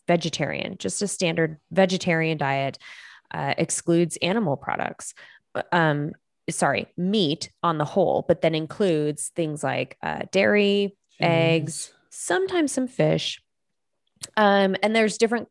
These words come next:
Speaker 1: you know, levels of vegetarianism or, or
Speaker 2: Mm-hmm.
Speaker 1: different categories. So there's, like, lacto vegetarian, eats eggs, but doesn't eat dairy or any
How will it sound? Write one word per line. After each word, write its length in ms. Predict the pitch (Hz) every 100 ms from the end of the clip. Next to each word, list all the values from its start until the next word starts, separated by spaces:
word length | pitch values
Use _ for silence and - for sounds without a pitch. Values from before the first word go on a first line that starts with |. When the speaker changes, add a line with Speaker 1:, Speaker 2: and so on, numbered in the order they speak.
| -
Speaker 1:
you 140 | 196 202
know, 240 | 180 160
levels 440 | - 170 175 170 160
of 80 | 147
vegetarianism 880 | 156 147 165 143 139 139 135 143
or, 200 | 135 135 -
or 140 | 151
Speaker 2:
Mm-hmm. 60 | 135
Speaker 1:
different 260 | 135 139 -
categories. 640 | 139 139 139 123 135 147 - - - -
So 120 | -
there's, 200 | 147 139
like, 200 | - -
lacto 580 | - 233 220 - 226 214
vegetarian, 1000 | 208 190 190 214 196 190 180 175 175 170 _ _ -
eats 220 | 196 -
eggs, 360 | 165 156 151 -
but 180 | 135
doesn't 400 | - 151 151 -
eat 320 | 151 143 - -
dairy 540 | 147 151 143 143 -
or 320 | - 151 -
any 320 | - 143 135